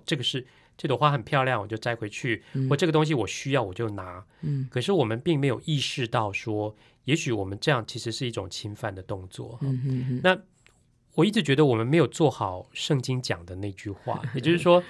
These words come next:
Speaker 1: 我每次跟小朋友读到圣经里面的第一卷书，就是讲创世纪的时候，
Speaker 2: 嗯哼。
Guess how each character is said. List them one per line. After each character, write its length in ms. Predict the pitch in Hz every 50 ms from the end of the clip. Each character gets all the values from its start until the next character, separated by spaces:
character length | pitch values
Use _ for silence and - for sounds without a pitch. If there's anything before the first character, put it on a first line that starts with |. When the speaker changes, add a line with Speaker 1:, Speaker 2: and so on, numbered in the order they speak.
| - - - - - _ _ _ _ _ _ _ _ _ _ _ _
Speaker 1:
我 100 | _ 151
每 120 | 180 170 131
次 100 | - 175
跟 120 | 165 175
小 140 | 165 139 107
朋 120 | - 143 143
友 60 | 117
读 120 | - -
到 140 | 127 - 127
圣 180 | - - 147 123
经 80 | 120
里 40 | 110
面 140 | 107 113 113
的 20 |
第 180 | 113 - 123 117
一 40 | 117
卷 220 | - 110 92 87
书， 440 | 87 - - - 107 101 101 104 113 - _ _
就 100 | - 117
是 80 | 135 139
讲 180 | 123 95 -
创 220 | 139 - 139 117 107
世 160 | - - 113
纪 160 | 107 - 113
的 140 | 98 104 92
时 160 | - - 104
候， 160 | - 113 107
Speaker 2:
嗯 20 | 107
哼。 180 | - _ _